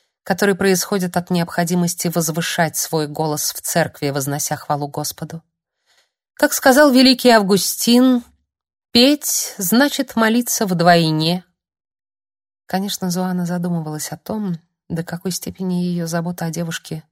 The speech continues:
порождена ее эгоизмом, ибо она и впрямь тосковала по ее обществу. И гораздо больше, чем ожидала, больше, чем в состоянии признать сейчас.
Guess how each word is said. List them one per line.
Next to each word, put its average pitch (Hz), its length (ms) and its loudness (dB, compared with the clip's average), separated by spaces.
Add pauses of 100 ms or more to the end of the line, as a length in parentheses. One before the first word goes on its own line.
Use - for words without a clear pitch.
(220)
порождена 156 640 -8
ее 151 400 -10
эгоизмом, 147 800 -8 (880)
ибо 160 200 0
она 165 200 -2
и 165 60 -6
впрямь 165 340 -4
тосковала 139 560 -4
по 143 100 -12
ее 139 300 -4
обществу. - 760 -10 (840)
И 196 280 -2
гораздо 196 680 0
больше, 180 560 -4
чем 160 380 -4
ожидала, 143 680 -2 (720)
больше, 202 380 0
чем 175 340 0
в - 60 -8
состоянии 170 640 -2
признать 151 640 -6
сейчас. - 880 -8